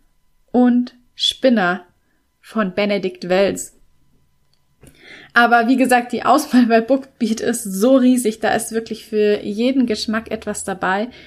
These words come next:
Das sind jetzt nur so drei aktuelle Romane, die mir sehr gut gefallen und die ich dir auf jeden Fall auch empfehlen kann.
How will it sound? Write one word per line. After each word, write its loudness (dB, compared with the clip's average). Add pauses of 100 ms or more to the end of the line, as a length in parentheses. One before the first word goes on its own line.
(200)
Das -18
sind -4
jetzt -6
nur 2
so -4 (180)
drei -2 (400)
aktuelle 2 (220)
Romane, 0 (720)
die 2
mir 4
sehr 0
gut -8
gefallen -4 (600)
und 0
die 0
ich -6
dir 0
auf -8
jeden -4
Fall -4
auch -4
empfehlen -6
kann. -8